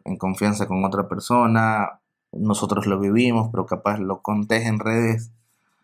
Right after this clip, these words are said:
cuando te sientas lista, pero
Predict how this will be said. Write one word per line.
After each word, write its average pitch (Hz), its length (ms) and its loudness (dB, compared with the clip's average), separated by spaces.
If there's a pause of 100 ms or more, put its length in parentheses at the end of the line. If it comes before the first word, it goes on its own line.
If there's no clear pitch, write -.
(1000)
cuando 110 260 4
te 104 80 0
sientas 104 340 2
lista, 113 440 2
pero 95 400 -2